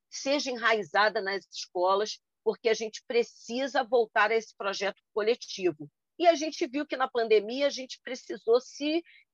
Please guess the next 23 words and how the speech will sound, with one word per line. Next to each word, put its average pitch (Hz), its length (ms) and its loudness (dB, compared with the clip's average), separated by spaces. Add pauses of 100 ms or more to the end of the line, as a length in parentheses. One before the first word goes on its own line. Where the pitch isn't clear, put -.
agarrar 269 460 4
ao 311 100 2
coletivo, 294 680 2 (400)
porque 226 360 4
no 247 280 0
isolamento 240 880 2
a 247 80 2
gente 233 760 -8 (300)
ficou 233 260 0
muito 269 460 -6
pior 196 420 0 (240)
e 208 80 -2
esse 214 300 0
encontro 226 560 -4
era 208 180 4
importante. 160 640 -8
Eu 180 80 -10
me 185 80 -4
lembro 202 260 -6
como 233 200 -4
eu 220 40 -2
ficava 220 320 -2
emocionada 214 1040 -6